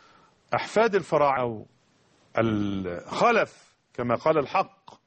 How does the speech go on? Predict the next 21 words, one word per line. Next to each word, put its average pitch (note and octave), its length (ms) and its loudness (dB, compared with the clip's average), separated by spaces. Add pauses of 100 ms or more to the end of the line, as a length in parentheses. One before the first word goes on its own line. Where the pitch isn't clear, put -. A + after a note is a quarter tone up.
(1000)
إنني C3 460 0
أستقي - 340 -4
من C3+ 80 -2
القرآن، C#3+ 540 2 (280)
فجعل-، A#2+ 400 -2
فأغرقناهم B2+ 680 0
أجمعين C3+ 260 -2
فجعلناهم C3+ 460 -2
سلفا، F3 520 -2 (460)
يعني A#2+ 160 0
في E3 160 0
خلف. D3+ 480 -2 (680)
أحيانا G3 520 0
يروا G3+ 320 4
أحداث F#3 480 -2 (480)
وهم E3+ 260 2
يبون F3 320 -4 (280)
وهم D3 260 -4
يضحكون C#3 680 -2
وهم C#3 280 -2
يلهون، A#2 440 -2